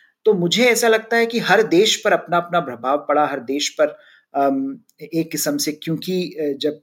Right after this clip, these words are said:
कोविड नाइनटीन शुरू हुआ था तो ऐसा लग रहा था, शुरू में तो ऐसा लगा कि शायद बड़ी जल्दी खत्म हो जाएगा, शायद इसका प्रभाव geographically लिमिटेड रहेगा या कुछ सेक्टर्स पर रहेगा। लेकिन जैसा कि हम अब जानते हैं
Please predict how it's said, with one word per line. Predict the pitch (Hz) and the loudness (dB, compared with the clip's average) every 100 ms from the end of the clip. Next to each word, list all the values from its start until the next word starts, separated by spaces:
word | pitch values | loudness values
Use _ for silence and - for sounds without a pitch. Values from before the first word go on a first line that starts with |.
| - | -4
कोविड | 139 147 | -2 -2
नाइनटीन | 135 131 135 151 143 | -2 -4 -4 -6 -6
शुरू | - 135 131 | -4 -6 -2
हुआ | 147 | 0
था | 143 143 | 0 -2
तो | 139 131 | -4 -4
ऐसा | 123 143 | -2 -2
लग | 139 123 | -2 -4
रहा | 131 | -6
था, | 131 | -6
शुरू | 139 135 135 | -4 -4 -6
में | 147 139 | -6 -4
तो | 139 | -4
ऐसा | 127 143 | -4 -4
लगा | 135 131 | -2 -2
कि | 143 - | -4 -4
शायद | - 131 135 - - - - _ 120 | -6 -2 -4 -6 -20 -20 -20 _ -4
बड़ी | 135 | -2
जल्दी | 123 131 123 | 0 -2 -2
खत्म | 139 139 139 | -4 -4 -4
हो | 127 | -4
जाएगा, | 123 127 123 131 127 - _ | 0 0 2 0 0 -4 _
शायद | - 147 143 | -2 2 2
इसका | 135 - 135 | 0 -4 -2
प्रभाव | 135 120 135 | -2 0 -2
geographically | 120 123 131 123 131 135 | -2 -2 -2 -2 -4 -2
लिमिटेड | 127 127 143 156 127 | -2 -2 -2 -4 -2
रहेगा | 123 127 127 | -2 -2 0
या | 139 139 | 2 0
कुछ | 147 - | -2 -4
सेक्टर्स | 147 - 170 - | -4 0 0 2
पर | 156 | 0
रहेगा। | 135 127 131 | -2 -2 0
लेकिन | 190 175 190 | 0 0 -2
जैसा | 160 151 180 | -2 0 -2
कि | 175 185 - _ _ | -4 -12 -16 _ _
हम | 147 151 | -2 0
अब | 143 | 0
जानते | 135 127 127 | 0 -2 -2
हैं | 180 131 117 | -2 -2 -6